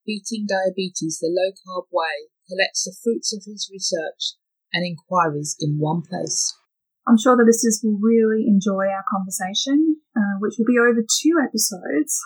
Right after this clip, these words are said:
Speaker 2: So, um, we're going to be rolling the tape for episode one, and we'll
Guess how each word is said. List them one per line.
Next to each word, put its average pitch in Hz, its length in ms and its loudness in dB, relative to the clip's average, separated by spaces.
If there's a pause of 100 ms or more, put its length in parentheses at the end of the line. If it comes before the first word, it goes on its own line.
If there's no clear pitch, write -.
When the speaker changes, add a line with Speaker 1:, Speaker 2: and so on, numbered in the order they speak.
(160)
Speaker 2:
So, - 200 0
um, 196 1000 -2 (340)
we're 208 140 0
going 220 200 -2
to 220 60 0
be 208 380 -4
rolling 262 300 8
the 202 120 0 (140)
tape 247 240 -4
for 196 260 -4
episode 220 400 -4
one, 285 440 4
and 196 520 0
we'll 202 120 -2